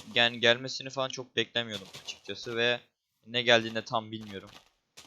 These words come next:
Yani bir şeyler gelmiş ama bakmadım yani. Ee, şunları tam ortaya koyuyorduk.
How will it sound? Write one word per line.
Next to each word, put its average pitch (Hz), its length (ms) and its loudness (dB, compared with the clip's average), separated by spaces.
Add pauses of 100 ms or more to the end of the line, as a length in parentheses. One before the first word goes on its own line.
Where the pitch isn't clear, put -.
(160)
Yani 95 240 -8
bir - 40 -6
şeyler 107 260 2
gelmiş 107 400 0
ama 127 240 -2 (640)
bakmadım 98 480 -2
yani. 104 240 -14 (240)
Ee, 101 200 -4
şunları 113 400 -14
tam 117 280 -10
ortaya 117 420 -4 (680)
koyuyorduk. 113 480 -4